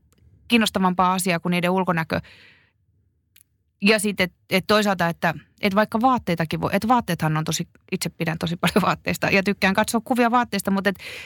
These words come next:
silloinhan jos on ne vaatteet tavallaan pääosa, ei sen ihmisen ulkonäkö. Ja et toisaalta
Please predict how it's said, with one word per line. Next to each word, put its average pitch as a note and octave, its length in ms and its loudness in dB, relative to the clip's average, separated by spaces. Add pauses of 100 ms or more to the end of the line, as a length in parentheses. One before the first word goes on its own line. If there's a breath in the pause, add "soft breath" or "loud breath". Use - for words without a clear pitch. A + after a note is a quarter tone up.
silloinhan C#4 320 2
jos B3+ 140 -2
on B3+ 60 2
ne C4 60 0
vaatteet C4+ 460 0 (260)
tavallaan F#3 340 2
pääosa, F3+ 380 0
ei F#3+ 100 0
sen F#3 140 0
ihmisen F#3+ 300 0
ulkonäkö. F#3 420 0
Ja F3+ 220 2
et F#3+ 160 -2
toisaalta G#3 340 0